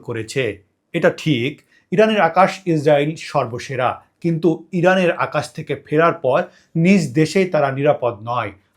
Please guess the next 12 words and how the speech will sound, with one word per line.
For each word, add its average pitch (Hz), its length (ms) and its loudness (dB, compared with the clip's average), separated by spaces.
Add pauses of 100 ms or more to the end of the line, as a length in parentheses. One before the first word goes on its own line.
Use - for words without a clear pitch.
ফলে 175 240 0 (220)
বিমানবহরের 180 680 -2
একটা 151 160 -6 (140)
বড় 143 160 0 (140)
অংশ 135 180 -12 (320)
পাশের - 320 -6 (100)
দেশ 175 120 0 (180)
সাইপ্রাসে 139 520 -2 (380)
আশ্রয় 151 400 0
নিয়েছে 139 380 -2
বলে 151 160 2 (360)
খবর 135 280 -2